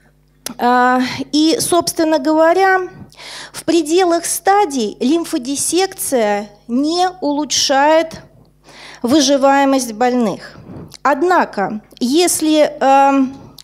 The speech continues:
от стадии к стадии в отсутствии лимфодиссекции отмечается закономерное снижение выживаемости, определяемое стадией,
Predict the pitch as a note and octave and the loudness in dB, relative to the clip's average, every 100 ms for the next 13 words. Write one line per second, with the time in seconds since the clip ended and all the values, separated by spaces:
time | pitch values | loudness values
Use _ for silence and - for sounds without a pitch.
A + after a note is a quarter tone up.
0 | _ - E4+ E4+ - D#4+ B3+ D4 - - | _ 0 0 0 0 0 0 -4 -6 -2
1 | D#4 B3+ G#3 G#3 C4+ D4 D#4 D#4 - A#3+ | 0 0 0 0 0 -2 -6 -8 -6 -4
2 | A#3 A3+ A#3 A3 B3+ - A3+ - G#3 - | -2 -4 -8 -8 -8 -4 -6 -4 -6 -4
3 | C#4 C#4+ D#4 C#4 A#3+ A#3 A3+ B3 C4 C4 | -6 -4 -2 -2 -2 -6 -10 -6 -2 -2
4 | C#4 B3 A3+ A3+ B3 A#3+ A#3+ A3+ G#3+ G#3+ | 0 -2 -4 -4 -4 -2 -2 -4 -4 -4
5 | A#3 C4+ E4+ F#4 D4 G3 - G#3+ A3 G#3+ | -4 -4 -4 -4 -6 -8 -8 -8 -8 -6
6 | B3+ A#3 G#3+ G#3 A#3 - A#3 G3+ - F3 | -4 -2 -2 -4 -6 -4 -4 -4 -4 -10